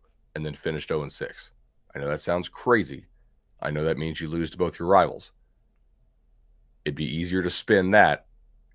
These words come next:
even though, like, it looks like you're improving now. It'd be easier to spin that on the recruiting trail as, "Hey, man, you saw how we looked to start the year. We had a bunch of guys hurt. We've been recruiting you with the prospect or with, with the whole pitch that we don't have any depth right now,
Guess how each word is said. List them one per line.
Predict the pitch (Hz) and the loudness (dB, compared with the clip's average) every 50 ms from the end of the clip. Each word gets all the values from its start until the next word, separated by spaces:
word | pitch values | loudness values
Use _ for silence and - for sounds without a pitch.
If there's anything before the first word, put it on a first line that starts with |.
| _ _ - | _ _ -10
even | 76 73 71 82 | -10 -8 -6 -4
though, | 82 82 82 82 | -2 -2 -2 0
like, | 78 78 76 - | -2 -2 -4 -6
it | 87 80 | -8 -8
looks | 82 90 - - | -6 -6 -2 -2
like | 90 82 78 | -2 -2 -2
you're | 82 82 80 | -4 -6 -6
improving | 78 - - 117 92 85 76 - | -6 -4 -4 -4 -4 -4 -6 -8
now. | - - - - _ _ _ _ _ _ _ _ _ _ _ | -10 -12 -14 -18 _ _ _ _ _ _ _ _ _ _ _
It'd | - 87 82 | -8 -4 -4
be | 87 | -2
easier | 85 98 104 101 110 104 | -2 -2 0 0 0 0
to | 92 90 | 0 0
spin | - - - 127 117 107 | -2 4 8 8 8 8
that | 98 90 85 85 - | 6 4 4 2 2
on | 85 85 80 | -2 -4 -4
the | 76 | -6
recruiting | 76 - - 110 95 87 | -8 -4 -2 -2 -2 -2
trail | 76 - 82 78 76 76 | -2 -4 -4 -2 -2 -4
as, | 73 - | -4 0
"Hey, | - 104 92 85 | 2 2 2 2
man, | 80 73 73 69 69 - _ _ _ _ _ _ _ _ _ - | 2 -2 -2 -4 -6 -10 _ _ _ _ _ _ _ _ _ -12
you | 87 87 | -8 -2
saw | - - 95 87 | 2 4 4 6
how | 90 95 90 | 6 4 2
we | 87 85 | 0 0
looked | 90 92 90 87 - | 0 0 -2 -2 -4
to | - - | -10 -6
start | - 98 87 82 - | -2 -2 -2 -2 -4
the | 85 80 | -8 -6
year. | 95 107 107 107 104 98 - _ _ _ _ _ _ _ - | -2 0 2 2 2 0 -2 _ _ _ _ _ _ _ -10
We | - 85 | -8 -8
had | 78 76 | -6 -4
a | |
bunch | 71 87 85 - | -4 -4 -6 -6
of | 92 78 | -6 -4
guys | - 73 73 76 - | -4 -4 -4 -4 0
hurt. | - 113 110 107 - - | 2 2 2 2 2 -4
We've | 90 80 | -8 -8
been | 82 82 80 78 | -8 -8 -8 -10
recruiting | 76 78 - - 131 139 123 101 85 | -10 -12 -6 -4 -2 -2 -2 -2 -4
you | 80 82 82 82 78 - | -4 -6 -6 -6 -8 -8
with | - 82 85 - | -12 -14 -14 -14
the | - | -10
prospect | - - 87 85 82 - - 85 82 - - | -4 -2 -2 -2 -2 -2 -4 -4 -4 -4 -4
or | 92 90 | -4 -4
with, | 82 87 87 - | -4 -6 -6 -6
with | 90 90 76 | -8 -8 -8
the | - | -4
whole | 87 95 92 | -2 -2 -2
pitch | - - 107 98 87 - - | 0 0 0 0 0 -2 -6
that | - - | -6 -4
we | 90 98 | -2 -2
don't | 92 92 | -2 -2
have | 92 85 | -2 -2
any | 85 80 | -4 -6
depth | 73 - 90 87 82 - - | -4 -2 -2 -2 -2 -4 -6
right | 80 78 69 | -6 -4 -4
now, | 69 76 73 69 67 | -4 -6 -6 -6 -8